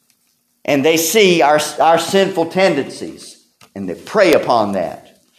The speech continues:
And then that's what the fiery darts come from. That's what they come from. And when they see sins that we partake in,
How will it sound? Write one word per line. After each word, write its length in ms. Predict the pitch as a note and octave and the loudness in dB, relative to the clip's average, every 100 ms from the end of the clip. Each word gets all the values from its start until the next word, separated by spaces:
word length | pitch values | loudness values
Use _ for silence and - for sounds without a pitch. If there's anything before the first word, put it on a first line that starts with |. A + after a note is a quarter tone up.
| - | -6
And 160 | C3 C3 | -2 0
then 160 | C#3 | 0
that's 320 | F3+ F3 - | 0 -2 -4
what 100 | C3 | -6
the 80 | C3 | -6
fiery 540 | - F3 E3+ D#3+ C#3+ C3+ | -6 -2 0 2 2 2
darts 440 | D#3 D3+ B2 - | 2 2 2 -4
come 260 | - D#3+ - | -4 -4 -2
from. 440 | A#2 D#2 - - - - | -6 -6 -10 -20 -20 -8
That's 320 | D#3 F#3 F3+ D3 | 0 2 2 -2
what 160 | D3 | 0
they 140 | D3 C#3 | 0 0
come 240 | D#3+ C3+ | -2 -2
from. 160 | B2+ C#3 | -2 -2
And 160 | D3 | -2
when 80 | D3+ | -2
they 160 | D#3 D3+ | 0 0
see 320 | G3 G3+ G3 | 0 0 0
sins 480 | - G3+ G#3 F#3+ D3+ | -2 0 2 0 -2
that 180 | F3 | 0
we 260 | E3+ G3 - | 2 0 0
partake 560 | - F3 E3 G#3 G3+ G#3 | -6 -6 -2 0 0 0
in, 400 | G#3 F3 - | 0 -2 -8